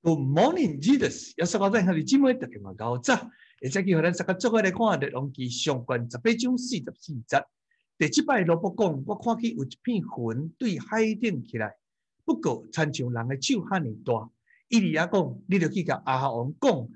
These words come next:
着坐车落去，免得叫雨阻挡。”伫以利亚的祈祷的中间，伊叫伊的罗卜上山往海，拢总看七摆。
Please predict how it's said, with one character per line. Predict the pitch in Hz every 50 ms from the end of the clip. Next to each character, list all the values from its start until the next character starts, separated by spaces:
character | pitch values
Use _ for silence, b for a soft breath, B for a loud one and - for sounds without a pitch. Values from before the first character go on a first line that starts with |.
| B B B B _
着 | - 143 127 120
坐 | - - 127 117
车 | 117 117 156 170 175 170
落 | 147 131
去， | 117 - 117 107 107 110 139
免 | 160 165 170
得 | 165 185
叫 | - - - 214 170 123
雨 | 110 - - - 131 123 113 120 123 - -
阻 | - 139 131 127 123 123 123
挡。” | - 127 - _ _ _ _ _ B B B B B B B B B 175
伫 | 175 -
以 | - 254 285
利 | 277 226 190 -
亚 | - 220 220 220 -
的 | - 175 170 165 - - - _ _ _ _ -
祈 | - 185 170 170 170 160
祷 | - 277 208 156
的 | 156 156
中 | 160 170 151 147 151
间， | 170 170 170 175 180 - _
伊 | - 202
叫 | 185 - - 349 311 -
伊 | - 190
的 | 185 170
罗 | 170 170
卜 | 170 262 233 - - -
上 | - 160 123 131
山 | 127 - - 190 185 190 -
往 | - 311 262
海， | 214 175 - 277 254 180 131 - -
拢 | 180 190 180 180 175
总 | - 196 165 - -
看 | - - 190 156 131 -
七 | - - 190
摆。 | 180 - 170 -